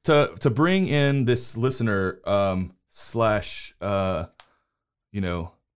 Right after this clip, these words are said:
frenemy, uh, Mike, who, who wrote in, uh, his review, his, his thoughts on, on, uh, on Halloween.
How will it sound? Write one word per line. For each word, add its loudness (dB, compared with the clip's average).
frenemy, 2
uh, 2
Mike, 0
who, -4
who -6
wrote -4
in, -4
uh, -4
his -2
review, 2
his, -2
his -8
thoughts -2
on, -2
on, -6
uh, -4
on -4
Halloween. -4